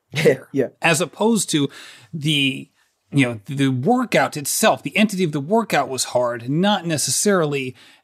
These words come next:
Speaker 2: every rep was like, "Hey, we are blasting through walls here. We are going to the max." And you, um, you got, you and Matt put in some sample, um, just kinda, like, listing out, like, sample workouts. I think it was, like, chapter eight or nine. And it was like, "All right, like, we're gonna be doing, say,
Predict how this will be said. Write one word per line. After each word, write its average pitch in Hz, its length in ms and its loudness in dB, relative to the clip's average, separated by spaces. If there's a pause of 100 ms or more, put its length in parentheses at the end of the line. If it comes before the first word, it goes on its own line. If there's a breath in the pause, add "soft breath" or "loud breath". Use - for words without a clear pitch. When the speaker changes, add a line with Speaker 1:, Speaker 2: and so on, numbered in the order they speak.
(120)
Speaker 2:
every 143 460 2
rep 156 420 0 (120)
was 139 260 0
like, 123 200 2
"Hey, 156 120 0
we 143 180 2
are 135 80 -2
blasting 131 480 0
through 139 160 -4
walls 170 440 2
here. 135 200 2
We 143 220 -6
are 131 100 -4
going 131 300 -4
to 131 120 -4
the 131 100 -2
max." 170 400 0 (240 loud breath)
And 147 180 2
you, 160 400 0 (320 loud breath)
um, 127 320 2
you 156 140 0
got, 151 160 -4
you 151 160 2
and 156 100 2
Matt 165 260 0
put 170 200 -2
in 143 220 0
some 135 180 0
sample, 131 640 -2
um, 110 640 -4
just 190 160 0
kinda, 170 160 0
like, 139 160 -8
listing 170 460 0
out, 165 240 0
like, 120 260 -14
sample 147 380 0
workouts. 160 600 -2 (140 loud breath)
I - 40 -12
think 160 80 2
it - 20 6
was, 147 100 4
like, 127 80 -4
chapter 135 340 -2
eight 147 140 0
or 135 40 -2
nine. 156 280 0 (280 loud breath)
And 160 460 0 (420 soft breath)
it 170 100 4
was 151 180 0
like, 147 180 0
"All 202 120 4
right, 147 160 2
like, 135 140 -4
we're 143 80 2
gonna 139 160 2
be 139 140 2
doing, 135 280 0
say, 120 320 -2